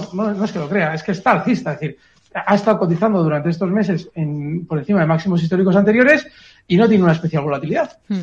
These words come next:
Speaker 1: con lo cual no tiene pinta de que estén colocando títulos, con lo cual es muy probable que continúe al alza, con lo cual, como no sé cuándo va a ser,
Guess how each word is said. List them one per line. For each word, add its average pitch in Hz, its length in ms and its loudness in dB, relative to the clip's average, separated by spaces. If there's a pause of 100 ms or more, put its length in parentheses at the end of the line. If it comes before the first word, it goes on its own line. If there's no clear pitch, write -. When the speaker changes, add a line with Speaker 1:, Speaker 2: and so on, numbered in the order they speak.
Speaker 1:
con - 160 -18
lo 135 80 -8
cual 277 180 4
no 277 100 2
tiene 226 200 2
pinta 180 200 2
de 165 100 4
que 156 60 2
estén 170 200 -2
colocando 156 360 2
títulos, - 680 -8
con 151 160 0
lo 147 100 2
cual 311 220 4 (180)
es 202 140 2
muy 175 80 4
probable 165 260 2
que 160 60 0
continúe 160 300 -4
al 320 160 4
alza, - 220 -12 (240)
con 175 180 -2
lo 165 120 2
cual, 320 320 2
como 185 180 -2
no 233 80 0
sé 247 100 0
cuándo 240 180 -2
va 233 80 2
a - 20 -4
ser, 349 200 -4